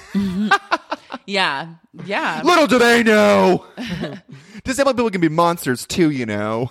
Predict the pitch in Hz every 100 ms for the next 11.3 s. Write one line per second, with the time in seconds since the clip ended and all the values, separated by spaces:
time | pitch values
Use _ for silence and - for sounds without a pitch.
0 | - 202 190 170 147 147 180 240 277 262
1 | 254 196 165 175 262 - 185 156 147 151
2 | 175 - 147 - 175 175 - 147 127 117
3 | 123 110 107 - 180 175 170 - - 120
4 | - _ 262 - - - - 214 190 165
5 | 143 220 247 320 - - 208 196 185 185
6 | - 202 240 247 196 - - - 170 160
7 | 160 - 170 147 160 190 185 185 180 156
8 | - - 151 151 151 110 139 147 170 180
9 | 190 180 165 156 139 143 143 139 - -
10 | 135 139 - 330 185 185 175 170 170 202
11 | 190 190